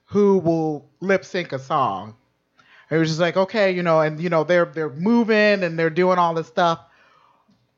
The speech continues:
But when you see it resonate with her, 'cause she is begging. Like, she is straight begging Rue not to send her home. Like,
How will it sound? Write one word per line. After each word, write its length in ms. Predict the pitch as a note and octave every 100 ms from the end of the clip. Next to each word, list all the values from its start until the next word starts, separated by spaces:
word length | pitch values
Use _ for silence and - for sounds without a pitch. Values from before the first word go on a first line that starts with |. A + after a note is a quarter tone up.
| - B2+
But 240 | E3+ E3+ C#3+
when 840 | C#3 E3+ G#3+ A3+ A3 G#3+ G#3 G#3 - C#3+ - _ _ _ _
you 380 | - A#2+ E3+ B3+
see 500 | C4+ - - A#3+ G3+
it 240 | C3 A2 -
resonate 920 | A2+ C3 F#3 G#3+ G3+ F#3+ D#3+ B2 G#2+ _ _ _
with 200 | D#3 F3
her, 480 | - - F3+ B2+ A2 _ _ _
'cause 160 | - E3
she 340 | - - C#4+
is 180 | G3 B2 - _ _ _ -
begging. 600 | F#3+ G3 E3 A#2+ C#2+ - _ _ _ _
Like, 220 | E3 F3+ -
she 340 | - E4 C#4+
is 160 | E3+ B2+
straight 540 | - G#3 G3+ F3+ D3+ _ _ _ - _
begging 680 | A3 G#3+ G#3+ E3 D3+ A2+ G#2+ _ _ _
Rue 280 | D3 E3+ G3
not 300 | E3+ F3+ F3+
to 80 | F#3
send 240 | - E3+ D#3+
her 140 | E3+
home. 460 | C#3 F3+ D3+ A#2+ A#2 - - _
Like, 200 | F3 F3+